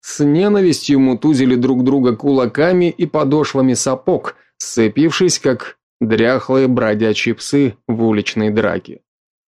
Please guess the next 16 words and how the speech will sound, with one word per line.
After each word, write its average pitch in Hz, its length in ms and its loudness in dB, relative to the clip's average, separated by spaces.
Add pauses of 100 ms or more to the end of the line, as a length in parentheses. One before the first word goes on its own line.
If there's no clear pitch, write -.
Но 127 380 0
когда 110 340 0
офицеры 110 480 -2
проходили 117 460 0
мимо 113 260 2
них, 190 300 0 (240)
Дирк 147 400 0
ощущал 147 720 -2 (240)
чужое 123 680 0
пристальное 127 640 0
внимание, 117 800 0 (440)
незримое, 113 800 2
но 127 300 -2
скользящее 117 920 0
по 110 120 -2
нему. 110 400 -2